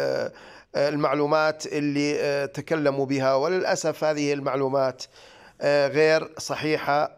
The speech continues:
مطلقًا، وليس، آه، يعني، بت-، آه، بعضها، كلها تقريبًا، آه، آه،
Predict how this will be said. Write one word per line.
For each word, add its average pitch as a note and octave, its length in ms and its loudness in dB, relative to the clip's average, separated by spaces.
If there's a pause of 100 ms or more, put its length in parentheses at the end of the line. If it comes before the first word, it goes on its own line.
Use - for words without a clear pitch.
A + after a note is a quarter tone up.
(160)
مطلقًا، E3 840 -2 (120)
وليس، D#3+ 480 0 (840)
آه، D3 380 2
يعني، C#3 460 0
بت-، - 400 -8
آه، C#3+ 340 -2
بعضها، C3 580 -2 (120)
كلها D3+ 420 2
تقريبًا، E3 720 0 (100)
آه، C3+ 1080 -2
آه، A#3+ 40 -16